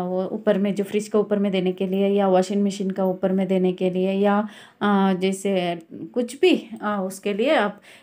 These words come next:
लेकिन इसके लिए अगर आप इसका बैक साइड में अगर आप कपड़ा नहीं लगाएंगे तो ये फिसलते रहेगा और डिजाइन ये मुड़ जाएगा ऊपर की ओर से। तो हमें क्या करना है, इस बैक साइड में जो है बोरी का, उस साइड में हमें कपड़ा लगाना है।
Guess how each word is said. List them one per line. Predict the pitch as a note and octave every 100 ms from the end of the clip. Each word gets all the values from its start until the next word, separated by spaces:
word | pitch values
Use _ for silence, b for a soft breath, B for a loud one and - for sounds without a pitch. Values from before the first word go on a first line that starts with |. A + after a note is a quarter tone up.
| B
लेकिन | A3 - B3+
इसके | - C4
लिए | C4
अगर | B3+ G3+ A3+
आप | A#3+ A3+ A3+
इसका | G#3+ - A3+ A3 G3+ G3 F#3+
बैक | G3 F#3+ G#3+ A3
साइड | C#4 B3+
में | B3+
अगर | A#3 G#3+ G#3 G#3+
आप | G#3 G#3
कपड़ा | G3 G3 A3+
नहीं | B3 B3
लगाएंगे | A#3+ G#3+ G#3+ C4
तो | C4
ये | G3
फिसलते | G#3 G3+ G#3+ A3 A#3
रहेगा | A#3+ C4
और | C4+ G3+
डिजाइन | G3+ G3+ A3 B B -
ये | G#3
मुड़ | G3+ A#3+
जाएगा | A3+ G#3+ G3
ऊपर | F#3 F#3 G3+
की | G3
ओर | G3
से। | F#3+ C#4+
तो | D#4 A#3
हमें | G3 G3
क्या | G3+ G3
करना | G#3 G3+
है, | A#3+ C#4
इस | G#3+ G#3
बैक | F#3+ G#3 A3
साइड | - A3
में | G#3+ G#3
जो | G#3 G#3
है | B3
बोरी | A3+ G3+ G3+
का, | C#4+ G#4 b b b b b -
उस | G#3 A3+
साइड | G3+ G3+
में | D4
हमें | A#3 G3+
कपड़ा | G3+ G3 G#3 G#3+ F#3 F3+
लगाना | F#3 F3+ F3+ F3
है। | F3 E3+ -